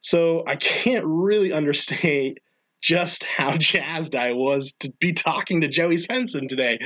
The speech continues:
uh, who is one of the three co-hosts of the Bad Christian Podcast,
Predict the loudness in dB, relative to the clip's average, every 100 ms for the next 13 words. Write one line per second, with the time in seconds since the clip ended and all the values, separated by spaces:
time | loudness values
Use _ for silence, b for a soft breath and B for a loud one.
0 | B B B B B 0 2 2 2 4
1 | 4 2 2 2 2 -2 0 0 2 0
2 | -4 _ _ 0 0 0 -4 -4 -2 -2
3 | 0 0 0 0 0 0 0 0 -2 -4
4 | -10